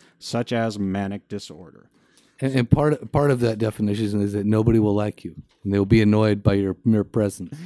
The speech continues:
Speaker 1: Uh, I did such a good job of not including that this time.
Speaker 2: <laughs>
Speaker 1: There's a follow-up sentence to that for our listeners that remember last week. "The individual who is grandiose will tend to behave in a pompous manner,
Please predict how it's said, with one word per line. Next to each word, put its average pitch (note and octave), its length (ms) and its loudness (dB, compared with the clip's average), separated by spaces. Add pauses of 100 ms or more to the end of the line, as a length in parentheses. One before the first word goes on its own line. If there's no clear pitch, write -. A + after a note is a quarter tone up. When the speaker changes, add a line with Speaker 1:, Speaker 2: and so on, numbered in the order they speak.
(220)
Speaker 1:
Uh, A#2 80 -2
I A2 300 0
did D#3 300 -2
such F3 180 -2
a F3 80 0
good D3+ 240 -2
job C#3+ 260 0
of C3 120 -2
not B2+ 200 2
including C3+ 520 4
that G#2+ 200 0
this G#2 240 -4
time. G2+ 380 -4 (180)
Speaker 2:
<laughs> - 140 -20
Speaker 1:
There's A#2+ 220 0
a A#2+ 40 -2
follow-up D3+ 540 -2
sentence A#2 360 -2
to C3 100 2
that A#2 260 0
for B2 80 -2
our A#2 140 0
listeners A#2+ 400 -2
that A2 100 -4
remember A2+ 360 2
last B2 340 0
week. A2 240 0
"The A2+ 160 2
individual D3 480 2
who C#3+ 80 0
is C3 100 -2
grandiose B2+ 560 0
will A2+ 80 -2
tend C#3+ 240 0
to C#3 60 0
behave B2+ 400 -2
in A#2 80 -4
a G#2+ 40 -4
pompous - 520 -4
manner, C3+ 380 0